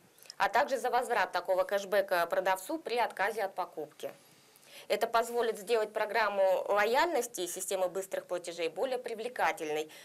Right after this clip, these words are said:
не только для торговых точек, но и для обслуживающих их банков. Э, хочу напомнить, что в системе быстрых платежей до первого июля двадцать четвёртого года для банков действует льготный период,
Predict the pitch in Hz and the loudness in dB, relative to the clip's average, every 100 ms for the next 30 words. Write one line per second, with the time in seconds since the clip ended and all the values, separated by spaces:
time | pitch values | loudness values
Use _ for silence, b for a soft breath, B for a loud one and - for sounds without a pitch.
0 | - 214 214 359 359 196 190 180 170 - | -6 -4 0 0 0 0 2 4 2 0
1 | - 202 190 175 180 - 170 - 147 - | -2 -2 0 -2 -2 -2 -2 -2 -6 -10
2 | B B 196 262 302 208 190 - 202 220 | B B -2 0 0 2 2 2 -4 -6
3 | 247 208 220 185 - - 196 180 160 147 | -6 -4 -4 -6 -10 -12 -12 -6 -6 -6
4 | - - - - _ _ _ _ B B | -8 -12 -14 -20 _ _ _ _ B B
5 | B B - - 196 196 240 - 285 285 | B B -6 2 4 4 2 2 4 4
6 | 330 359 240 - 208 202 196 196 214 254 | 2 2 0 0 2 4 4 2 -2 0
7 | 254 220 254 226 220 208 214 226 285 370 | 0 0 -4 -6 -6 -6 -2 0 2 2
8 | 247 208 208 196 196 196 185 170 190 185 | 0 0 0 0 0 0 0 2 2 0
9 | - - 190 185 - 180 180 170 160 170 | -2 -4 0 0 -2 -6 -2 -2 0 0
10 | 180 240 320 233 175 247 - 196 190 180 | 0 0 0 -4 -4 -6 -6 -8 -6 -6
11 | 175 233 254 247 226 196 160 151 147 | -2 -4 -2 -4 -2 -4 -2 -4 -6